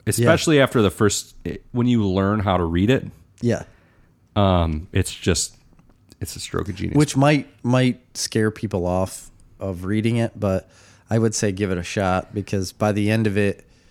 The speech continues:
Speaker 1: uh, y-, you, you'll love it. I
Speaker 2: But I
Speaker 1: you
Speaker 2: was gonna go through a little bit, um, of what some of my favorite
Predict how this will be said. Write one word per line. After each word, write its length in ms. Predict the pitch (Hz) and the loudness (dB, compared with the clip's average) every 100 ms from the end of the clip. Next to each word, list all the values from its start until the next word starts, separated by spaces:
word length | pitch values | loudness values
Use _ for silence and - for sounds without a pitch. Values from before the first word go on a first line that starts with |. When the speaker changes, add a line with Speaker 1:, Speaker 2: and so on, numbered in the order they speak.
| _ _ _ _ _ _ - | _ _ _ _ _ _ -10
Speaker 1:
uh, 480 | 101 95 90 82 - - | -4 -2 0 -2 -6 -12
y-, 200 | 101 98 - | -12 -12 -10
you, 540 | 104 104 107 101 98 - | -6 -4 -2 -2 -6 -10
you'll 280 | - 101 98 | -8 -2 -2
love 260 | 87 98 87 | 0 -2 -2
it. 180 | - - _ - | -8 -12 _ -6
I 80 | 107 | -2
Speaker 2:
But 120 | 120 - _ - | -2 -4 _ 0
I 60 | |
Speaker 1:
you 60 | 110 | 2
Speaker 2:
was 140 | 120 | 2
gonna 160 | 120 131 | 2 0
go 140 | 120 | 2
through 280 | 110 - 104 | 0 0 0
a 20 | |
little 180 | 95 98 | 2 2
bit, 340 | 92 92 87 - | 2 2 2 -2
um, 400 | - 87 82 80 | -6 -4 -2 -4
of 160 | 82 - | -6 -2
what 260 | 90 92 | -2 0
some 140 | - 95 | -2 -2
of 60 | |
my 140 | 87 80 | -2 -2
favorite 460 | - 90 87 85 | -2 -2 0 -2